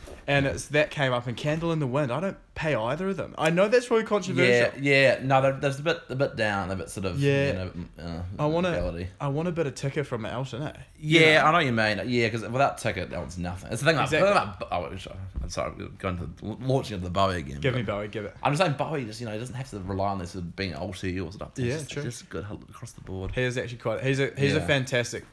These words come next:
Speaker 1: like,
Speaker 2: Yeah.
Speaker 1: character, personality
Speaker 2: Yeah.
Speaker 1: in every way.
Speaker 2: Yeah.
Speaker 1: Um, he still pops up all the time. I just see documentaries of him, or he's on some sort of social
Speaker 2: Yeah.
Speaker 1: media b-, for being a weird cunt, or, you know, like, he's
Speaker 2: Yeah.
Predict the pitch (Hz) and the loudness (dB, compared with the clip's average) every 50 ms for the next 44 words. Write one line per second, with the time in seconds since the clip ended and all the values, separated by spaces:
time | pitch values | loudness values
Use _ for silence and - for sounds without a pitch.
0 | _ _ _ - 131 117 - 95 90 82 - - - 123 110 104 117 - 123 113 | _ _ _ -2 0 0 2 2 -2 -4 -4 -4 -2 -2 -2 -2 -2 -4 -6 -6
1 | 107 - - 120 107 - - 113 101 104 107 104 98 95 - - 131 120 117 123 | -6 -4 -2 -2 -2 -2 -4 -4 -2 0 2 2 0 0 -2 -2 -4 -4 -2 -2
2 | 120 117 113 110 104 98 - - - - 101 92 92 85 - - 87 - 117 117 | -4 -4 -4 -4 -4 -4 -6 -8 -12 -10 -6 -4 -4 -4 -4 -6 -8 -6 -4 -4
3 | 113 110 110 107 107 - _ _ - - 175 175 175 - - 190 185 185 - 185 | -2 -4 -6 -8 -10 -14 _ _ 0 2 2 2 2 0 2 0 0 2 0 -2
4 | - - - - 160 117 - - - 143 147 139 135 131 - 135 127 127 120 120 | -2 0 0 0 0 0 0 -2 -4 -2 -2 -2 -4 -4 -2 -2 -2 0 -2 -4
5 | 113 123 123 - - 127 120 117 123 - - - 120 120 120 - - 127 123 120 | -4 -4 -6 -4 -4 -4 -2 0 -2 -2 -2 -4 -6 -6 -6 -6 -6 -4 -4 -4
6 | 117 - - - _ _ _ - - - - - 127 117 127 127 131 135 120 113 | -4 -6 -8 -10 _ _ _ -8 -8 -8 -4 -6 -4 -2 0 0 0 0 -2 -2
7 | 113 120 120 117 120 117 117 117 113 - 123 120 120 113 - 120 110 110 - - | -4 -4 -4 -4 -4 -6 -6 -6 -6 -6 -4 -4 -4 -6 -6 -6 -6 -6 -4 -4
8 | 113 113 101 98 95 95 101 113 - 131 123 120 117 117 107 - - 120 110 117 | -4 -4 -2 0 0 2 2 2 0 0 -2 -4 -4 -8 -12 -10 -8 -6 -4 -4
9 | 113 110 104 110 110 113 113 - 120 113 117 117 110 110 113 _ _ - 113 113 | -4 -4 -6 -6 -6 -6 -6 -6 -10 -10 -8 -10 -10 -12 -12 _ _ -10 -8 -6
10 | 110 123 120 113 107 104 104 | -6 -4 -2 0 2 2 4